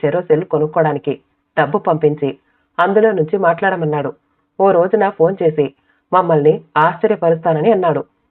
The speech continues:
అలాగే ఆశ్చర్యపరిచాడు. బొంబాయి రావడానికి రెండు టికెట్లు పంపాడు. ఆశ్చర్యపోయాం.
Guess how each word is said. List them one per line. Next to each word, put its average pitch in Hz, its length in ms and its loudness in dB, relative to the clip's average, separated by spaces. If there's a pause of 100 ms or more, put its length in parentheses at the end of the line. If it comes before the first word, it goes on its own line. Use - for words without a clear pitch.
(200)
అలాగే 143 340 0
ఆశ్చర్యపరిచాడు. 170 760 -2 (520)
బొంబాయి 190 320 4
రావడానికి 180 560 0
రెండు 185 220 0
టికెట్లు 175 380 -4
పంపాడు. 156 420 -4 (320)
ఆశ్చర్యపోయాం. 160 680 -2